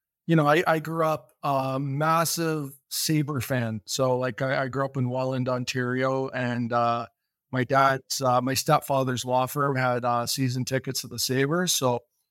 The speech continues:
you know, I remember the McGillney, LaFontaine days. Um, you know, we used to go to fifty games a year. I was a massive fan. And then, um, my dad got Leaf tickets. Um, my, well, my stepfather got Leaf tickets one day, and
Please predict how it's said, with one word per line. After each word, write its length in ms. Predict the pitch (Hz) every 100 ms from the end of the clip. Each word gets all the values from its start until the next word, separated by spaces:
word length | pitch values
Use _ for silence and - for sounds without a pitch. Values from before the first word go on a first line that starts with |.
| _ _
you 140 | 135
know, 160 | 123 117
I 60 | 123
remember 320 | 127 127 123
the 120 | 120
McGillney, 680 | 117 117 131 131 131 131 127
LaFontaine 880 | 123 127 120 127 123 - 131 131 123
days. 580 | 123 120 120 120 104 -
Um, 420 | 120 117 117 117 _ _ _ _
you 60 | 165
know, 120 | 131
we 120 | 131
used 120 | 139
to 60 | 135
go 120 | 127
to 100 | 120
fifty 400 | - 139 - 127
games 340 | 120 127 120 123
a 60 |
year. 260 | 123 147 127
I 40 |
was 120 | 110
a 40 | 113
massive 480 | 123 131 135 - 110
fan. 500 | - 127 113 107 110
And 180 | - 123
then, 280 | 127 127 127
um, 340 | 123 123 120 120 _ _ _ _ _ _ -
my 140 | 139
dad 320 | 139 156 160
got 240 | 151 143 147
Leaf 260 | 143 151
tickets. 760 | - 147 139 135 - - - - -
Um, 540 | 131 123 123 120 120 -
my, 140 | 123 127
well, 200 | 131 127
my 120 | 131
stepfather 540 | 131 135 123 135 127 123
got 220 | 123 123
Leaf 220 | 131 131
tickets 400 | 139 131 131 -
one 220 | 131 123
day, 340 | 123 120 120 -
and 520 | 127 123 123 120